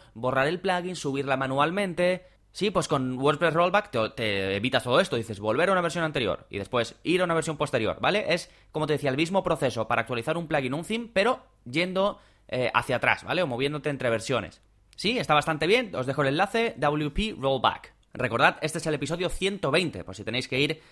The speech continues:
a echar un vistazo al, al plugin. Pues una vez comentado esto y ahora que le he dado un sorbito al café, vamos con el tema central. ¿Cómo personalizar un e-commerce o crear un e-commerce desde cero personalizado con Storefront? Storefront ya hemos,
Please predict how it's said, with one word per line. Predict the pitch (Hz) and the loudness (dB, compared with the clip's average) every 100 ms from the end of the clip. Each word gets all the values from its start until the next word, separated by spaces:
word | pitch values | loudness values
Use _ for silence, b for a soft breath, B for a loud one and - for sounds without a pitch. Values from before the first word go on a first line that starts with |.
| B | B
a | - | -8
echar | 113 135 | -2 0
un | 131 | 0
vistazo | 127 135 139 127 | 0 0 4 4
al, | 113 - | 2 -2
al | - 104 | -4 0
plugin. | 98 87 80 - _ _ | 2 2 -2 -14 _ _
Pues | 131 127 | -6 0
una | 131 | 0
vez | 156 | 2
comentado | 175 156 151 147 | 0 2 4 4
esto | 139 139 | 2 2
y | |
ahora | 131 127 | 0 2
que | |
le | 123 | 2
he | |
dado | 127 | 2
un | 123 | 0
sorbito | 120 113 110 | -2 -2 0
al | 135 | 2
café, | 208 220 220 147 | 2 4 2 4
vamos | 196 240 233 | 4 4 0
con | 208 220 | 0 0
el | 185 | 0
tema | 185 202 | 2 2
central. | 165 131 185 127 85 - | 0 0 2 2 0 -4
¿Cómo | 180 226 226 | 0 2 2
personalizar | 170 156 139 127 123 | 2 0 -2 -2 -2
un | 151 | -2
e-commerce | 226 156 147 143 123 | 0 2 2 0 -4
o | |
crear | - 143 | -4 -2
un | 165 | -2
e-commerce | 156 147 120 120 | -2 -2 -2 -6
desde | 110 107 | -8 -4
cero | 160 143 - | 2 2 2
personalizado | 123 120 127 202 214 165 170 B B | -4 -2 -2 2 4 4 2 B B
con | - 180 170 | 0 0 0
Storefront? | - 170 143 - 95 - - _ - | 0 4 4 2 -6 -8 -20 _ -8
Storefront | 151 233 233 262 | -2 0 0 2
ya | 202 | 0
hemos, | 208 202 | 0 -4